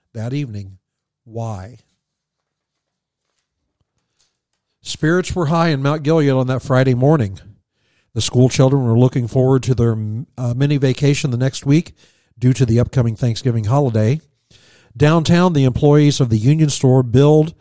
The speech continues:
as Morrow County's largest department store, was gearing up for the Christmas shopping season. The season would officially begin in one week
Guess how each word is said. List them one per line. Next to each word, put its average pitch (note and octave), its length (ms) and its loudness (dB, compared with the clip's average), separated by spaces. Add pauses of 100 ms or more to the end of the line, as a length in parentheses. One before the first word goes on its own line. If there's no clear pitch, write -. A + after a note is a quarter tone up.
(400)
as A#2+ 220 -2
Morrow B2+ 260 4
County's B2 540 -2 (100)
largest C3 600 0
department C3+ 440 0
store, B2+ 440 2 (480)
was B2+ 180 2
gearing F3 380 4
up F#3+ 260 0 (140)
for D3+ 120 0
the C#3+ 120 2
Christmas E3+ 340 0
shopping D#3+ 380 2
season. A2 460 -4 (600)
The A#2+ 80 -2
season C3 460 0
would B2 140 4
officially F3+ 480 0
begin E3+ 360 -2
in C3 140 0
one F3 200 2
week F#3 340 -2